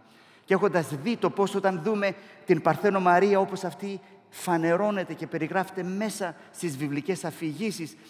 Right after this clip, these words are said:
αναδεικνύει όλες αυτές τις αξίες, το μόνο η χάρη, μόνο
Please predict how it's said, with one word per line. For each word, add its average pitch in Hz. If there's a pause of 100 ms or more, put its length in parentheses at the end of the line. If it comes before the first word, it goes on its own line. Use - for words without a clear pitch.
(240)
αναδεικνύει 175
όλες 220
αυτές 160
τις -
αξίες, 156
το 165
μόνο 185
η 175
χάρη, 175
μόνο 180